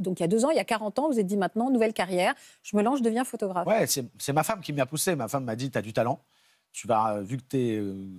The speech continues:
Speaker 2: t'es complètement, euh, euh, insatiable, euh, dans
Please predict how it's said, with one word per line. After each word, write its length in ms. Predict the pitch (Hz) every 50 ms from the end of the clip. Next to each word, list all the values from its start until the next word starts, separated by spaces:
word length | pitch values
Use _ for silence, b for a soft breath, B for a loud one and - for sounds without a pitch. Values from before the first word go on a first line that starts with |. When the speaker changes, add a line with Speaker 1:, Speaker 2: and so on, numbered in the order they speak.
| - _ _
Speaker 2:
t'es 80 | 98
complètement, 640 | - - 120 107 110 107 - - 131 123 120 110 95
euh, 160 | 87 82 80 82 b b b b b b b b b b - 85
euh, 340 | 87 87 87 85 82 82 - _
insatiable, 600 | - 120 120 - 127 117 - 135 135 127 123 117 98
euh, 320 | 92 90 90 92 92 85 90 98 98
dans 200 | - 104 107 107